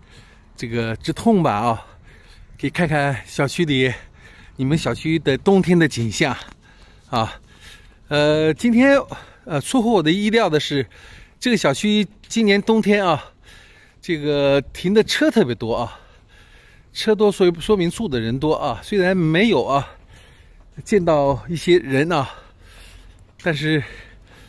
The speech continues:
有车就能说明一切。啊，有人说呢，这个小区是乳山银滩最美的小区，不知道您认同吗？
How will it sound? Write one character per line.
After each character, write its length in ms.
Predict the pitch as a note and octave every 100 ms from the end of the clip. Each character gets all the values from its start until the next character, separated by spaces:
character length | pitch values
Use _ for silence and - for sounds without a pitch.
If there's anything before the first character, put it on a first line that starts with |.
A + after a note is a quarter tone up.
| - - - - - -
有 120 | C3
车 260 | C#3 - A#3
就 80 | F#3
能 120 | D3
说 160 | - D#3
明 120 | D3+
一 140 | D3+
切。 280 | D#3 D3+ G#2 - - - - - - - - - - - - - - - - - - - - - - - - - - _ _ _ - -
啊， 540 | - F#3 G3+ G#3 G#3 G#3
有 160 | F#3+
人 200 | F3+ G#3
说 220 | A3 B3 B3
呢， 340 | A3 E3 B2 -
这 120 | A#3
个 80 | A3+
小 220 | F#3+ D#3
区 280 | - A3+ A3
是 420 | - A3+ G3+ E3+ - - - - - - - - - -
乳 140 | F3 F3+
山 180 | A3 A3
银 100 | G#3
滩 160 | A#3
最 180 | A3 B3+
美 140 | F#3 C3+
的 100 | F#3
小 180 | C#3
区， 300 | A#2+ D3+ D#3+ - - - - - - - - - - -
不 100 | F3+
知 80 | E3+
道 160 | F3
您 200 | C#3+ D#3
认 180 | G#3 F#3
同 180 | A2+ A2+
吗？ 160 | A#2+